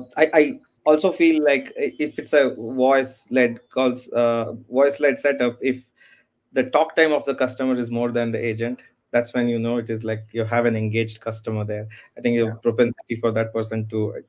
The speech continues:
Speaker 1: give you a rating is, uh, higher. Uh, another thing is, uh, apart from voice, there are also a lot of other digital channels where this conversation is happening.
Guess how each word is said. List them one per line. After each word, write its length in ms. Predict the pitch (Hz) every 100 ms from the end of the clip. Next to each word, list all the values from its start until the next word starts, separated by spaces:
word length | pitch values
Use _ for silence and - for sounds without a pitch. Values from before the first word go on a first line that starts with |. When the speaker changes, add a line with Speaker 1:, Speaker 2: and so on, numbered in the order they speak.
| 113
Speaker 1:
give 160 | 113 107
you 240 | 110 110
a 80 | 110
rating 360 | 107 107 107 107
is, 280 | 107 110 -
uh, 300 | 113 113 117
higher. 260 | 113 110 98 - - - _
Uh, 220 | - 117 117 - _ -
another 320 | 147 147 190
thing 240 | 180 175
is, 320 | 156 151 -
uh, 360 | 131 123 117 113 - - - - _ _ _ _ _ _
apart 280 | 131 147 147
from 200 | - 131
voice, 280 | 127 131 135
there 160 | 131 127
are 60 |
also 420 | 120 120 131 120 -
a 80 | 120
lot 240 | 117 120
of 180 | 120 110
other 200 | 117 120
digital 380 | 113 113 113 113
channels 400 | 107 110 113 107
where 140 | 110
this 180 | 107 107
conversation 600 | 107 107 110 104 107 107
is 100 | 107
happening. 400 | 104 104 104 104